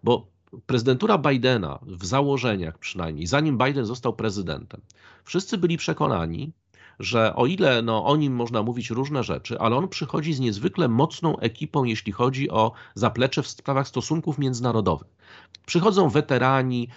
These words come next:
osoby znane z różnych think tanków, albo takie, które już, e, miały przynajmniej z jedną, a nawet czasami z dwoma administracjami do czynienia, jeśli chodzi o pracę w Departamencie Stanu.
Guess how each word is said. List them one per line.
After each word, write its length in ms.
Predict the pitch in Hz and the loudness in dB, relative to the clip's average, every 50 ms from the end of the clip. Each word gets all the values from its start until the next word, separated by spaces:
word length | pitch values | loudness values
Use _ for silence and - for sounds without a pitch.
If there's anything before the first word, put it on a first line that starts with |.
| - - | -12 -10
osoby 380 | - 117 - - 131 110 113 120 | -8 -6 -4 -2 -2 0 -2 -2
znane 540 | 101 107 104 113 123 147 147 139 131 117 107 | -2 -2 0 2 2 2 2 2 2 0 0
z 160 | 110 104 98 | -2 -4 -4
różnych 400 | 120 113 123 113 107 110 104 - | -2 -2 -2 -2 -2 -2 -4 -4
think 260 | - - 123 113 113 | -4 -4 -4 -4 -2
tanków, 640 | - - 120 117 117 110 113 113 - 120 110 98 - - - - - | -2 0 2 2 2 2 0 0 -2 -2 -2 -2 -4 -10 -20 -12 -4
albo 260 | - 113 113 107 123 | 0 0 2 2 0
takie, 240 | 120 127 127 - 131 | 0 0 -2 -2 -4
które 180 | - - 120 123 | -4 -2 0 0
już, 160 | 120 113 - - - - _ - - | 0 -2 -4 -10 -16 -20 _ -8 -4
e, 220 | 107 110 110 107 | -2 -2 0 0
miały 340 | 117 120 131 123 120 117 107 | 2 4 4 6 6 4 2
przynajmniej 420 | 104 - - 127 113 120 120 107 90 | 0 -2 -2 -2 0 0 0 -2 -4
z 120 | 82 87 | -2 -2
jedną, 360 | 113 135 147 147 151 139 123 | 0 0 0 0 0 2 2
a 60 | 110 | 2
nawet 340 | 107 110 107 117 107 - - | 2 0 -2 -2 -4 -6 -8
czasami 380 | - 120 101 - 123 113 107 98 | -8 -8 -6 -4 -4 -2 -2 -4
z 60 | 92 | -4
dwoma 340 | 92 80 113 143 165 156 127 | 0 2 4 4 4 4 2
administracjami 880 | 110 101 98 104 101 98 - - 107 98 92 - 120 110 113 113 107 - - - - _ - | 2 0 -2 -4 -4 -4 -4 -4 -4 -4 -2 -2 0 0 0 0 -4 -6 -8 -14 -20 _ -6
do 140 | 101 120 117 | -4 -4 -4
czynienia, 500 | 117 - 120 117 113 110 110 110 107 101 | -2 -2 -2 -2 -2 -2 -2 -2 -2 -2
jeśli 200 | 101 98 - 101 | -2 -4 -6 -2
chodzi 260 | - 117 107 113 113 | 0 0 0 2 0
o 60 | 104 | 0
pracę 340 | - - 113 113 - - 104 | 0 2 2 2 2 0 -2
w 60 | 90 | -2
Departamencie 680 | 98 98 - 107 98 92 101 92 90 92 107 - - 104 | -2 -2 0 0 0 0 -2 -2 -2 -2 -4 -4 -4 -6
Stanu. 380 | - - 101 92 90 82 - | -4 -2 0 0 0 0 -4